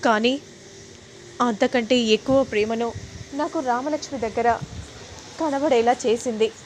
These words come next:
అందుకే ప్రేమించాను డాడ్." "అర్థమవుతుందిరా, నీ ప్రేమ చివరికి గెలిచింది, గెలిచింది డాడ్.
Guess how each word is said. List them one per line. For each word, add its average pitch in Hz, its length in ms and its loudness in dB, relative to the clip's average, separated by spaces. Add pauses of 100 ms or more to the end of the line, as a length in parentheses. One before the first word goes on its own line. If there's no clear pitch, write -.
(320)
అందుకే 226 380 0 (500)
ప్రేమించాను 233 600 -2
డాడ్." 220 260 2 (1040)
"అర్థమవుతుందిరా, 226 840 0 (320)
నీ 240 220 -2
ప్రేమ 233 360 2 (300)
చివరికి 294 420 -2
గెలిచింది, 233 540 0 (720)
గెలిచింది 240 560 0
డాడ్. 220 300 2